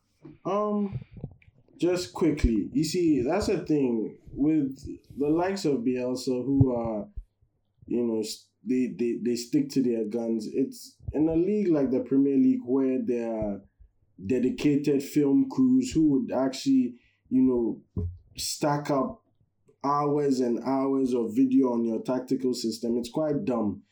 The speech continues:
to not try and have a plan B. That being said, for Bielsa's faults, I think it's high time everybody just,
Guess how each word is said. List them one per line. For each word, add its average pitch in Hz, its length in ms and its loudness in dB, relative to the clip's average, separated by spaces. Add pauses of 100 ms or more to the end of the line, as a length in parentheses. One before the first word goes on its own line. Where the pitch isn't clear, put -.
(220)
to 123 140 0
not 131 240 2
try 123 280 0
and 107 240 -2
have 120 220 -2
a 107 120 -2
plan 107 440 -4
B. 101 280 -4 (580)
That 196 240 0
being 160 240 4
said, 120 420 -2 (280)
for 131 340 -2
Bielsa's 151 580 2
faults, 117 480 -4
I 120 120 -2
think 151 280 0
it's 117 180 -4
high 120 200 -2 (100)
time 110 320 -4
everybody 104 640 -4
just, 101 480 -6